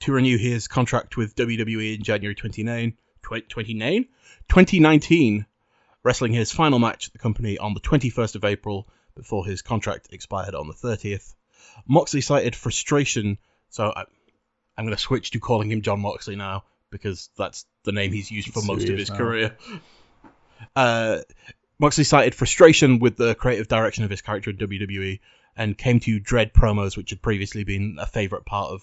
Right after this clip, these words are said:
Speaker 1: wrestling for him, due to being forced to follow Vince McMahon's stupid ideas. <laughs>
Speaker 2: Remember the whole thing about him? They were telling him to say that, uh,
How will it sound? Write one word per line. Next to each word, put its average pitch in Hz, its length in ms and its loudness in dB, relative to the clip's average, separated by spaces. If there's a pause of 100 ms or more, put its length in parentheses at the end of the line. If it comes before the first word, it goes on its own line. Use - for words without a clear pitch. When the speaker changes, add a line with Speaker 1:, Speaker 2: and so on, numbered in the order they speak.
Speaker 1:
wrestling 101 380 -8
for 95 180 -10
him, 98 200 -10 (420)
due 120 140 4
to - 80 -4
being 110 220 0
forced 107 360 0
to 104 80 -4
follow 104 440 -4 (340)
Vince 110 200 0
McMahon's 107 540 -4 (120)
stupid 104 640 0
ideas. 101 680 -6 (240)
<laughs> - 240 -20
Speaker 2:
Remember 139 240 4
the 160 100 10
whole 151 200 8
thing 147 260 2
about 127 340 6
him? 117 440 0 (920)
They 110 200 6
were 107 100 6
telling 123 320 4
him 113 440 4
to 110 140 -2
say 101 560 2 (140)
that, 101 320 -2
uh, 98 320 0